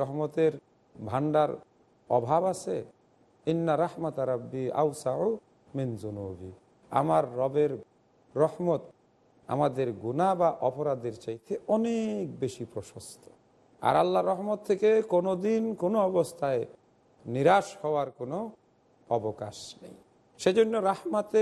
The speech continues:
পরিপূর্ণ আল্লাহ সুবহানাহু ওয়া তাআলার এই মাসটি শুরু থেকে শেষ পর্যন্ত। কেন?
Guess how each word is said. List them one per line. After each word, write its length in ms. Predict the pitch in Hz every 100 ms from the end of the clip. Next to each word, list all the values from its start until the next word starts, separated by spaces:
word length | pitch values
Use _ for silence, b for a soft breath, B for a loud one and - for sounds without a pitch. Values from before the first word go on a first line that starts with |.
| 208 202
পরিপূর্ণ 540 | 175 165 156 165 160 165 160 -
আল্লাহ 220 | 131 131 123 120
সুবহানাহু 400 | 123 117 120 117
ওয়া 120 | 113 -
তাআলার 340 | 110 131 165 - _ _ _ _
এই 160 | 123 127 107 107
মাসটি 480 | 117 - - 156 175 175 -
শুরু 220 | - 131 131 139
থেকে 220 | 151 226 208
শেষ 160 | - - -
পর্যন্ত। 480 | 98 - 85 156 - - _ _ _ _ _ _ _
কেন? 140 | 180